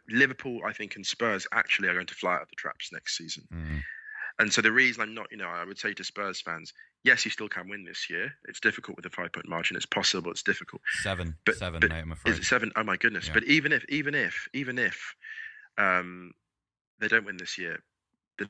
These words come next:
Speaker 1: next two, three years, Spurs will be one of the top three challengers.
Speaker 2: And I
Speaker 1: Every
Speaker 2: think,
Speaker 1: year.
Speaker 2: I
Speaker 1: That,
Speaker 2: think
Speaker 1: that,
Speaker 2: that's
Speaker 1: that
Speaker 2: the
Speaker 1: good.
Speaker 2: thing. Sustainability is the kind of the key because you don't want to be. I mean, I think I'd rather be a, a Tottenham than a Leicester because I don't necessarily believe that Leicester will replicate. I think if, if Leicester win the Championship,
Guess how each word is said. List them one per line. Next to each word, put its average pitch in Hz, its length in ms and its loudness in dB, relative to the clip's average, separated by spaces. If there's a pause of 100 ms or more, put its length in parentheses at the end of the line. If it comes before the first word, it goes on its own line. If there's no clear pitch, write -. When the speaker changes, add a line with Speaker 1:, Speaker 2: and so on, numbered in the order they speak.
(100)
Speaker 1:
next 104 360 2
two, 117 280 0
three 104 220 -6
years, 92 460 0
Spurs - 400 0
will 87 80 -8
be 82 220 -2 (120)
one 92 140 -4
of 80 60 -6
the 78 60 -4
top 78 160 0
three - 140 -2
challengers. - 540 2
Speaker 2:
And 143 120 4
I - 60 8
Speaker 1:
Every - 140 4
Speaker 2:
think, - 100 4
Speaker 1:
year. - 20 4
Speaker 2:
I 135 100 6
Speaker 1:
That, 104 60 8
Speaker 2:
think - 100 4
Speaker 1:
that, - 60 8
Speaker 2:
that's 107 120 2
Speaker 1:
that 110 100 -4
Speaker 2:
the - 0 -
Speaker 1:
good. - 80 -4
Speaker 2:
thing. 90 140 -2
Sustainability 82 920 -10
is 73 120 -16
the 78 120 -20
kind 73 200 -18
of 73 100 -20
the 76 80 -20
key 76 240 -14
because - 280 -18
you 90 140 -18
don't 80 200 -14
want 76 220 -18
to 73 60 -20
be. 80 260 -14 (300)
I 95 80 -10
mean, 95 120 -8
I 92 100 -2
think 92 220 -12
I'd 82 100 -10
rather 85 240 -8
be 78 340 -10
a, 78 360 -12
a 80 40 -14 (180)
Tottenham 85 340 -14
than 76 180 -16
a - 20 -12
Leicester 98 300 -10
because 82 320 -18
I 82 80 -12
don't 80 240 -14
necessarily 78 440 -18
believe 78 280 -16
that - 160 -20
Leicester 78 280 -20
will 76 120 -18
replicate. 76 480 -18 (320)
I 85 60 -14
think 92 180 -6
if, 90 140 -10
if 95 260 -6
Leicester 95 260 -8
win 82 120 -10
the 78 80 -12
Championship, 78 600 -12